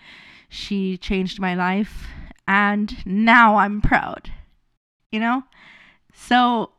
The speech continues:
don't think of it as a way that you're scared that a, the, whatever generational curse that is a part of your family and part of your past, don't let that keep you from having children, because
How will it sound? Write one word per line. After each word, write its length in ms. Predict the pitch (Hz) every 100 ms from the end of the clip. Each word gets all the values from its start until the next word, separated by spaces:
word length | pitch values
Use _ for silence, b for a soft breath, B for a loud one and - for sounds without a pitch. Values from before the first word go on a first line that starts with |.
| 240
don't 380 | 302 330 294 -
think 200 | 269 254
of 140 | 233
it 100 | 233
as 160 | 220 226
a 60 |
way 320 | 208 208 208
that 340 | 196 190 180 _ _ _ _ _ _ _ _
you're 300 | - 220 226
scared 640 | - - 214 208 214 196 -
that 340 | 214 202 180 _ _ _ _ _ 196
a, 100 | 175 _ _ -
the, 460 | 170 202 190 175 - b b b b b b
whatever 360 | - 214 226 220
generational 600 | 196 226 220 208 - 196
curse 320 | - 214 190
that 160 | - 185
is 220 | 185 170 190
a 80 | -
part 240 | - 208 202
of 140 | 185
your 160 | 180 185
family 460 | 202 202 202 190
and 180 | 180 170
part 240 | - 214
of 160 | 202 185 - - _ _ _
your 140 | 190 190
past, 680 | - 208 190 190 - - - b b b b b b
don't 260 | 226 226 214
let 300 | 214 202 220
that 340 | 196 170 -
keep 380 | - - 202 -
you 160 | 185
from 500 | 180 - 190 180 160 -
having 440 | - 196 180 190
children, 480 | 190 220 190 202 190
because 680 | 185 175 208 180 202 _